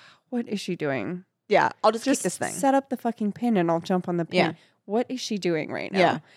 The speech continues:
Speaker 1: Because that is the general tone of, like, "Wilhelmina.
Speaker 2: Yeah.
Speaker 1: Wilhelmina.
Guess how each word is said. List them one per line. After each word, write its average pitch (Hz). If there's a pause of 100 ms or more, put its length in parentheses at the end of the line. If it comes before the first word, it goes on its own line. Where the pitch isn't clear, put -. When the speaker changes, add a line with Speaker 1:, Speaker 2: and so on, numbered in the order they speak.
(120)
Speaker 1:
Because 269
that 320
is 285
the 277
general 202
tone 190
of, 170
like, 160 (600)
"Wilhelmina. 180 (280)
Speaker 2:
Yeah. 156 (160)
Speaker 1:
Wilhelmina. 185